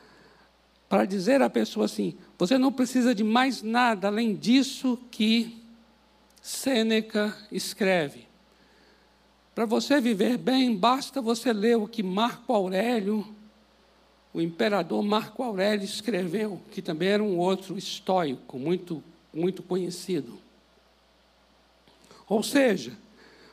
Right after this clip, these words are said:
ou seja, coloca a mensagem desses filósofos também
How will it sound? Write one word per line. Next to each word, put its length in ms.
ou 160
seja, 400
coloca 880
a 140
mensagem 1120
desses 580
filósofos 960
também 800